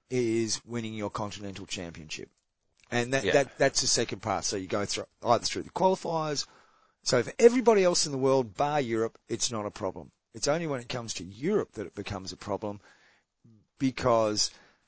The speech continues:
Speaker 1: that's a qualifica-, that becomes a qualification path
Speaker 2: Oh, you could possibly,
Speaker 1: to the Olympics.
Speaker 2: you, you could say Afri-,
Speaker 1: So
Speaker 2: you could say Africa as well, though, for a, but a, a different problem.
Speaker 1: No,
Speaker 2: Num-,
Speaker 1: it
Speaker 2: number of available places.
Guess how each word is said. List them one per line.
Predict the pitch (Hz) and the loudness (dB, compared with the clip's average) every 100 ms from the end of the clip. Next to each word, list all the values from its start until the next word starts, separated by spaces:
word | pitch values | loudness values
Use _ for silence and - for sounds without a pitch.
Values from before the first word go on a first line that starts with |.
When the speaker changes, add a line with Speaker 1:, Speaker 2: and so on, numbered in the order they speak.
| _ _ _ _ _ - | _ _ _ _ _ -6
Speaker 1:
that's | 131 127 - | 0 0 0
a | 185 | -2
qualifica-, | - 113 104 110 110 104 117 | 0 0 0 -4 -6 -2 0
that | 120 | 0
becomes | 117 117 107 101 | 0 -2 -2 -4
a | |
qualification | - 107 101 110 - 98 - 101 | -4 -4 -4 -6 -4 -4 -4 -6
path | 98 95 92 90 - | -6 -4 -2 -2 0
Speaker 2:
Oh, | - - | 0 0
you | 113 | -2
could | 101 113 | 0 6
possibly, | 110 - 135 | 6 6 2
Speaker 1:
to | |
the | 165 | 4
Olympics. | 240 233 156 | 4 6 4
Speaker 2:
you, | |
you | 107 | 4
could | - | 4
say | - 92 | 8 10
Afri-, | 90 | 10
Speaker 1:
So | 180 113 | 8 6
Speaker 2:
you | 107 | 0
could | 101 - | -2 4
say | 87 | 6
Africa | 82 78 82 80 71 | 8 6 0 -4 -4
as | 76 | 0
well, | 73 73 | 0 0
though, | 73 | -2
for | - 78 | 0 -2
a, | |
but | - 76 | -2 -2
a, | 78 | -2
a | - | -2
different | 76 78 78 - | 0 -2 -2 -6
problem. | 69 67 65 - - _ _ | -6 -6 -12 -14 -20 _ _
Speaker 1:
No, | 160 165 190 202 196 190 | -18 -18 -20 -20 -4 4
Speaker 2:
Num-, | 208 | 6
Speaker 1:
it | 226 | 6
Speaker 2:
number | 113 113 110 98 | 6 4 6 4
of | 87 | 6
available | 85 82 76 85 | 6 6 4 0
places. | - 85 73 - - - | 4 2 4 -4 -8 -8